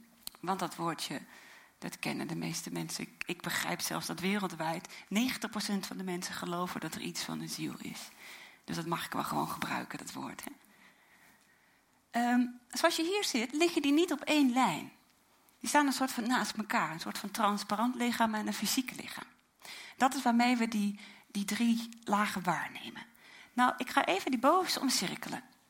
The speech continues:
Gedachten en daarachter overtuigingen, die gooien mensen altijd op één hoop, hè?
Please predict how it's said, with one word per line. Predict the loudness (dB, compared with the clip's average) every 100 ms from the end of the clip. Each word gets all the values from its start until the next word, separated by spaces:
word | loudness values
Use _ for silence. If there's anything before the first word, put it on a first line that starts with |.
| _ _ _ _ _ _ -12 -12 -20 -20 -18
Gedachten | -6 2 2 2 2 2 2 -16 _ _ _
en | 2
daarachter | 4 4 2 2 2
overtuigingen, | 4 4 0 4 4 4 2 4 4
die | 2
gooien | 0 0 0
mensen | 2 0 0 0
altijd | -2 -2
op | -2
één | 0 0
hoop, | 2 2 0
hè? | 4